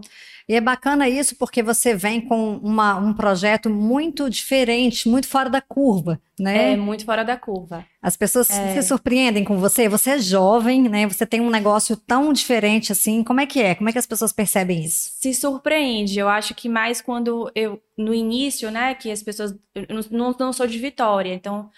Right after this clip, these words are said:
Speaker 2: quando as pessoas não sabiam quem que era a dona da Cultiva e chegava lá, via que era uma mulher, eu falo que o espanto é por ser uma mulher tocando um empreendimento como, como esse. Então,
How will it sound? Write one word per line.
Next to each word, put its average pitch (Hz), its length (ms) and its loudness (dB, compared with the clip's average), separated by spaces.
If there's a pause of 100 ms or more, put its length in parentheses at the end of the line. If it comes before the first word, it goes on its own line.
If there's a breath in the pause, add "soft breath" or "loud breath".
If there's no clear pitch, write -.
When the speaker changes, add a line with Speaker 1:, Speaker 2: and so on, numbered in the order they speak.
(500 soft breath)
Speaker 2:
quando 214 180 -2
as 214 100 -2
pessoas 226 260 -2
não 233 80 -4
sabiam 233 380 -2
quem 277 160 -4
que 302 100 -2
era 285 140 2
a 262 40 0
dona 233 380 -2
da 214 140 -2
Cultiva 214 400 -6
e 208 40 -6
chegava 226 460 -2
lá, 208 220 0
via 220 300 -4
que 254 120 -4
era 226 80 0
uma 220 140 -2
mulher, 214 600 0
eu 220 120 -4
falo 220 240 -2
que 247 120 -8
o 240 60 -4
espanto 247 460 -4
é 262 40 -2
por 294 180 -6
ser 277 180 0
uma 294 100 -2
mulher 285 380 0
tocando 311 680 -4 (320)
um 262 80 -4
empreendimento 277 840 0
como, 269 280 0
como 285 360 2
esse. 240 400 0
Então, 240 360 -6